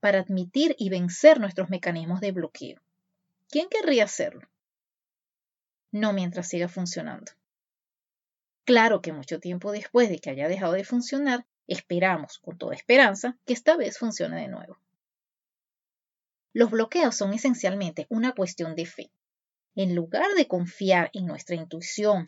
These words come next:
en nuestro talento, en nuestras habilidades, en nuestro deseo, nos da miedo el lugar a donde el creador nos esté llevando con esa creatividad. Bloqueados sabemos lo que somos y quiénes somos.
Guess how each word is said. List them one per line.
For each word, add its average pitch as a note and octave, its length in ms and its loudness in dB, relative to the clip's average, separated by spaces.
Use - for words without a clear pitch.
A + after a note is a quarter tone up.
en G#3 120 -8
nuestro E3 340 -8
talento, F3+ 680 -2
en F#3+ 160 -4
nuestras F3 320 -6
habilidades, E3+ 800 0
en G3+ 160 0
nuestro F#3 480 0
deseo, F3+ 640 2
nos A3+ 200 4
da B3 140 4
miedo C#4 380 2
el G3+ 60 -2
lugar G3+ 400 0
a G#3 80 2
donde F#3 240 0
el F3+ 100 -6
creador F#3+ 500 0
nos G#3+ 140 -2
esté F#3 240 -4
llevando G#3 400 -2
con F#3 160 -4
esa F3 300 -4
creatividad. E3 640 -2
Bloqueados G#3 680 2
sabemos F#3 440 -2
lo G#3 140 0
que E3+ 160 -12
somos C3+ 480 -8
y G#3 140 -8
quiénes G#3+ 440 0
somos. - 460 -6